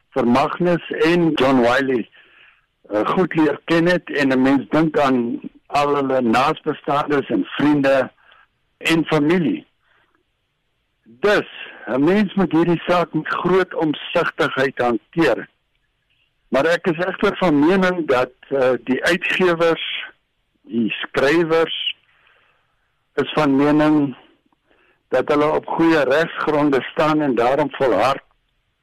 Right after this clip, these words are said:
om hierdie storie oor te vertel. Maar hoe ook al, dis jammer dat dit moontlik in 'n sensasiestorie ontaard.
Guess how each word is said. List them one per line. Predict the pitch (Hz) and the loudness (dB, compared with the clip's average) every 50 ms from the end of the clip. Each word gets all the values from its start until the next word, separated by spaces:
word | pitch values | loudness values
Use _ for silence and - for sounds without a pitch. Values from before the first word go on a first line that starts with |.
| _ _ _ | _ _ _
om | - 135 131 | -6 -2 -2
hierdie | 123 123 135 139 147 135 | 0 0 2 2 0 0
storie | - - - - 170 160 156 156 156 151 - - | -2 -4 -2 0 0 2 2 0 -2 -6 -6 -2
oor | 175 175 175 151 - - | -2 0 0 -2 -4 -4
te | 160 156 | -4 -4
vertel. | - - - 127 - - - 139 120 107 98 80 - - _ _ _ _ _ _ _ _ _ _ _ _ | -4 -4 -6 -6 -4 -2 0 0 2 0 0 -2 -6 -12 _ _ _ _ _ _ _ _ _ _ _ _
Maar | - 120 120 131 139 139 127 120 110 - - - - _ _ _ _ _ _ _ | -2 0 0 2 2 0 -2 -4 -8 -12 -14 -16 -20 _ _ _ _ _ _ _
hoe | - 135 190 233 226 214 190 | -2 0 2 2 2 2 2
ook | 165 151 - 139 | 0 0 0 0
al, | 131 127 117 110 98 - _ _ _ _ _ _ _ _ _ _ _ _ _ _ _ _ | 0 0 0 -2 -4 -10 _ _ _ _ _ _ _ _ _ _ _ _ _ _ _ _
dis | - 151 156 135 - - | -2 0 0 0 -2 -4
jammer | 110 104 117 127 147 170 175 170 160 147 135 120 107 95 - - - - - _ - | -4 0 0 2 2 2 2 2 2 0 -2 -6 -12 -14 -16 -18 -20 -20 -20 _ -2
dat | 131 123 127 123 123 | -2 0 0 0 0
dit | 135 131 131 - _ _ _ _ _ _ _ _ _ _ _ _ _ _ _ _ _ _ _ _ _ | 0 0 0 0 _ _ _ _ _ _ _ _ _ _ _ _ _ _ _ _ _ _ _ _ _
moontlik | - 95 104 127 139 156 170 156 147 147 143 143 143 - - - - - - - _ | -6 -2 0 2 2 2 2 2 2 0 0 0 -2 -4 -8 -12 -12 -14 -16 -10 _
in | - 135 131 120 | 0 0 2 2
'n | 110 - | 0 0
sensasiestorie | - 135 131 120 - - - - 165 165 175 180 170 - - 147 - - - - - - 135 127 135 131 123 123 123 117 - - _ _ _ _ _ _ _ _ _ _ _ _ _ _ _ | -2 -2 -2 -2 -2 -4 -2 0 0 2 2 0 0 -2 -2 -2 -2 -4 -10 -16 -8 -2 0 2 2 2 2 2 2 0 -4 -8 _ _ _ _ _ _ _ _ _ _ _ _ _ _ _
ontaard. | - 139 139 127 101 - - - 135 131 117 104 - - _ | -2 0 0 0 0 -2 -2 0 0 0 0 0 -2 -8 _